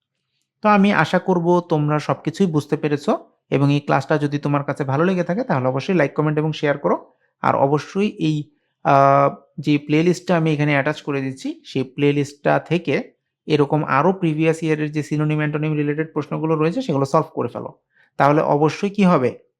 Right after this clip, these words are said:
তোমার যেই প্রিপারেশনটা নেওয়া উচিত সেটা কমপ্লিট এবং খুবই স্ট্রং হবে, তোমার স্ট্রেংথ বাড়বে, ঠিক আছে? আর উইকনেস কমানোর একটাই রাস্তা, প্রচুর পরিমাণ প্র্যাকটিস।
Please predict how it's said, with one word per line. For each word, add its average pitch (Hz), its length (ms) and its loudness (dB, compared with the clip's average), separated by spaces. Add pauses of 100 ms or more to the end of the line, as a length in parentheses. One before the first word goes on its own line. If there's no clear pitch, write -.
(400)
তোমার 170 500 0
যেই 147 200 -4
প্রিপারেশনটা 143 840 -4
নেওয়া 135 240 2
উচিত 139 360 -6
সেটা 147 380 -2 (200)
কমপ্লিট 156 420 -2
এবং 147 200 -2
খুবই 151 200 -4
স্ট্রং 156 440 0
হবে, 120 260 -4 (260)
তোমার 147 180 0
স্ট্রেংথ 156 480 -4
বাড়বে, 113 320 -4
ঠিক 165 220 -8
আছে? 233 240 -8 (540)
আর 131 280 4 (120)
উইকনেস 180 400 2
কমানোর 175 380 4
একটাই 156 280 0
রাস্তা, 170 360 0
প্রচুর 156 360 -6
পরিমাণ 151 320 -2
প্র্যাকটিস। - 600 -8